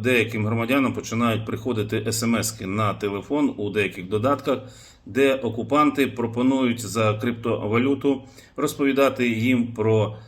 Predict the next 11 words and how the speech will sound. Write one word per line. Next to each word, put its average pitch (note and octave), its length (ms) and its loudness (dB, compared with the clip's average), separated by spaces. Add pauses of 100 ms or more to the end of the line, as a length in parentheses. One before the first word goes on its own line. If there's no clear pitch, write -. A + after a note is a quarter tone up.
(220)
об'єкти A#2 400 0
критичної A#2+ 540 -2
та A2+ 140 0
військової A2 580 -2
інфраструктури. G#2 840 -4 (680)
Ворог C3 460 4
надурить, C#3 580 0 (160)
ворог, A2+ 340 -2
як G2+ 100 -2
завжди, A2 640 0
збреше, G#2 580 -2